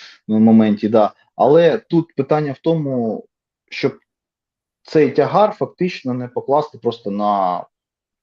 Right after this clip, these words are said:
на те ж населення, але вже іншим просто шляхом там і так далі.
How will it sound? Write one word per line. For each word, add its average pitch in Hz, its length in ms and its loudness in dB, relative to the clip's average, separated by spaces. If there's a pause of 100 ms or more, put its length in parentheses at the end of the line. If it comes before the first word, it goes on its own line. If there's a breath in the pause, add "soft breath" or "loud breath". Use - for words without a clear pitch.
(200)
на 120 140 -4
те 143 180 2
ж - 120 -12
населення, 135 560 2
але 117 260 2
вже 113 460 -2 (300 soft breath)
іншим 120 360 -6
просто 110 260 -10
шляхом 110 480 -8
там 82 220 -8
і 76 80 -16
так 113 120 -16
далі. 85 220 -2